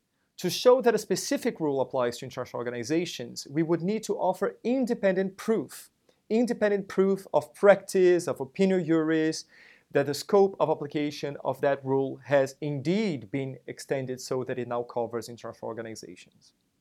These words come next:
But both of those two approaches, they pose some difficulties. The problem with the first approach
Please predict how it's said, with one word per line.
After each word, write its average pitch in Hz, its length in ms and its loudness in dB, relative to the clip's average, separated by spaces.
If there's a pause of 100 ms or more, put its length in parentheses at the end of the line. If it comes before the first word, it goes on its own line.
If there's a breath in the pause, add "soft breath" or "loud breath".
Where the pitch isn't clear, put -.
(1700 soft breath)
But 180 220 4
both 311 400 8
of 185 100 4
those 170 260 2
two 196 200 0
approaches, 196 840 0
they 180 220 2
pose 156 580 4
some 127 400 0
difficulties. 143 760 -4 (1400)
The 165 80 2
problem 226 640 0
with 180 120 2
the 180 60 0
first 262 400 4
approach - 640 -6